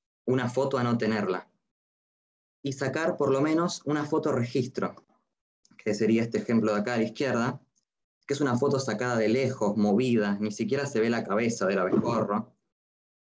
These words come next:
pero sin embargo es algo, es preferible a correr, eh, a correr el riesgo de que el insecto se vaya y me quede sin ninguna foto. Y entonces, si se deja, con el tiempo,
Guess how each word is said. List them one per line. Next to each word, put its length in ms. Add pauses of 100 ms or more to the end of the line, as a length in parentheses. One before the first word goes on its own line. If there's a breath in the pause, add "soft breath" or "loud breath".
pero 180
sin 200
embargo 640 (680)
es 240
algo, 380 (140)
es 120
preferible 720
a 140
correr, 560
eh, 440 (840)
a 100
correr 280
el 100
riesgo 260
de 100
que 60
el 80
insecto 380
se 100
vaya 220
y 80
me 100
quede 180
sin 180
ninguna 280
foto. 400 (680)
Y 100
entonces, 460
si 120
se 160
deja, 560
con 160
el 120
tiempo, 600